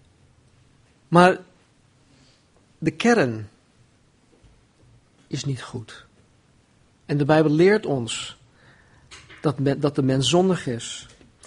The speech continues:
En dat, eh, de mens de eeuwige dood verdient. Hè, dat, dat wil zeggen dat de mens veroordeeld is tot de hel. Dat moeten wij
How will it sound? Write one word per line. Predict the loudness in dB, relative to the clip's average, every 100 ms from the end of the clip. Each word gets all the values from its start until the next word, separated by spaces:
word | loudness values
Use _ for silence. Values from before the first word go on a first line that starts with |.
| -20 -20 -14
En | -2 4
dat, | 4 4 -2 -14 -20 -20 _ _
eh, | -10 -6 -4 0
de | 4
mens | 6 6 4 2
de | 0
eeuwige | 8 10 10 6 4
dood | 6 4
verdient. | 0 0 0 0 -6
Hè, | -2 0
dat, | 0 0
dat | -6 -2
wil |
zeggen | -2 0 -2
dat | -2
de | 2
mens | 4 2 0 -6 -16 -20 _ _ _ _ _ _ _ _ _ _ _ _ _ _ _ _ _
veroordeeld | -16 -10 -6 2 4 6 4 2 -4
is | -6 -4 -6 -8 -12 -18 _ _ _ _ _ _ _ _ _ -10
tot | -8 -8 -10
de | -10
hel. | -8 -8 -8 -14 _ _ _ _ _ _ _ _ _ _ _ _ _ _ _ _ _ _ _ _ _ _ _ _ _ _ _
Dat | -4 -4 0
moeten | -2 0
wij | 2 2 2 -2